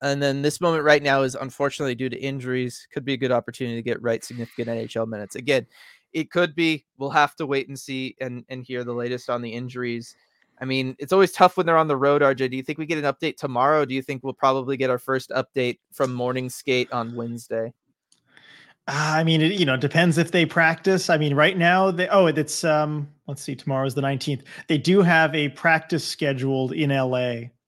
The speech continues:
Speaker 2: for tomorrow. So maybe we will hear something, but again, that could always get canceled given the, the travel involved,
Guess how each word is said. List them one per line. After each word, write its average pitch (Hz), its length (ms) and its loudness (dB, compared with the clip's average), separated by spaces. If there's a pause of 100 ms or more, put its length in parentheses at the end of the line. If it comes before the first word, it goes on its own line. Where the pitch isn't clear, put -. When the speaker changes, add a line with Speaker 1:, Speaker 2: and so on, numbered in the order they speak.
(100)
Speaker 2:
for 147 200 -6
tomorrow. 123 580 -2 (420)
So 123 600 0 (260)
maybe 147 380 4
we 143 140 2
will 143 200 2
hear 139 200 0
something, 151 400 0
but 143 100 2
again, 135 220 2
that 131 160 0
could 131 80 -2
always 123 280 -2
get 131 200 -6
canceled 123 440 -6
given 123 280 -4
the, 123 180 -6
the 147 120 0
travel 127 460 0
involved, 120 500 -4